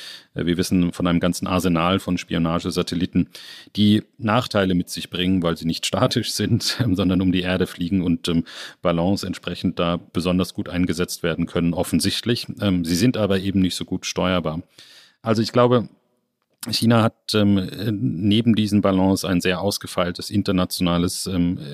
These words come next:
Spionagesystem, das von technischen Instrumenten, äh, zur Überwachung von Unterseekabeln, äh, Internetleitungen, ähm, und dann Human Intelligence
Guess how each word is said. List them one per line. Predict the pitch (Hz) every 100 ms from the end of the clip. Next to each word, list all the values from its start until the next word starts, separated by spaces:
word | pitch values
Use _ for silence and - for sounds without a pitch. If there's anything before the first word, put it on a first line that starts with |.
| 90
Spionagesystem, | - 92 90 85 95 90 87 90 - 98 98
das | 87 - - - - - -
von | - - 87 87
technischen | - 104 - - 98
Instrumenten, | 98 - 98 95 98 - 95 92
äh, | 92 98
zur | - 98
Überwachung | 87 90 - - 90
von | 90
Unterseekabeln, | 123 98 95 92 90 - 92 92 90 87 87 98
äh, | 107 113 98 - -
Internetleitungen, | 95 95 92 - 87 90 98 90 87 90 90
ähm, | 98 80 73 - - - _
und | 110 95
dann | 92 90
Human | 87 107 104
Intelligence | 95 90 95 98 92 90 92 - -